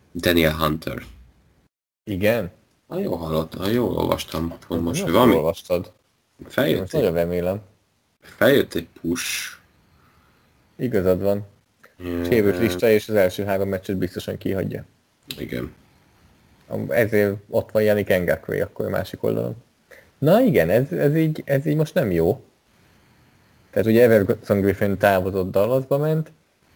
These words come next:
Speaker 2: eh, Daniel Hunter maradt, aki most már úgyis jobb lett, mint Griffin, és úgy volt mindenki, hogy Hunter és Ngakoue egy nagyon jó duót alkotnak majd.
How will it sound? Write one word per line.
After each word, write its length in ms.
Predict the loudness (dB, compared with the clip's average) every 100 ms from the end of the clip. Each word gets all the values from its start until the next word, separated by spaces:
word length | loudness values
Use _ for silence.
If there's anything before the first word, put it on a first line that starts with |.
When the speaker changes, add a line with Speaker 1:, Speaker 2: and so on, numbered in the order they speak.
| _ _ _
Speaker 2:
eh, 260 | -4 0 2
Daniel 380 | 2 2 2 0
Hunter 380 | -2 -2 -2 0
maradt, 540 | 2 2 0 -6 -20 _
aki 220 | -16 -8
most 260 | -4 -4 -4
már 140 | -4
úgyis 320 | -2 -2 -4 0
jobb 220 | 0 2
lett, 240 | -2 -2
mint 180 | -6 -4
Griffin, 340 | -2 -2 0
és 160 | 0 0
úgy 140 | 0
volt 300 | 2 2 0 -2
mindenki, 380 | -2 0 0 -2
hogy 140 | -2
Hunter 380 | 0 -2 0 0
és 120 | 2
Ngakoue 460 | -2 2 0 2 -2
egy 80 |
nagyon 200 | 0 -2
jó 120 | 0 0
duót 380 | 0 -2 0
alkotnak 540 | 0 0 -4 -4 -6 -2
majd. 340 | 0 2 0